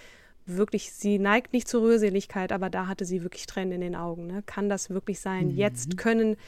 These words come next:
Speaker 1: Mädchen in Deutschland auch sagen, „Ich, na, mal gucken, vielleicht werde ich Friseurin, vielleicht werde ich aber auch Bundeskanzlerin.“
Speaker 2: Mhm.
Speaker 1: Und das hat natürlich extrem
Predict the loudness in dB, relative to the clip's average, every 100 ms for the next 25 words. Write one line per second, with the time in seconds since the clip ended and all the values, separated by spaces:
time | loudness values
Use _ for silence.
0 | -20 -20 -2 4 6 4 2 2 2 2
1 | 0 2 0 0 -2 -2 -2 -2 -2 -2
2 | -2 -2 -4 -8 -6 -2 -2 -2 -2 -2
3 | 2 2 2 0 0 0 0 0 -2 -2
4 | 0 4 2 0 -6 -6 -6 -4 -4 -6
5 | -8 -4 -4 -2 -4 -6 -6 -8 -8 -6
6 | -2 4 4 4 0 -4 -4 -2 -4 2
7 | 6 6 4 -2 -2 -4 -2 -2 -2 -6
8 | -6 -4 -4 -6 0 4 6 4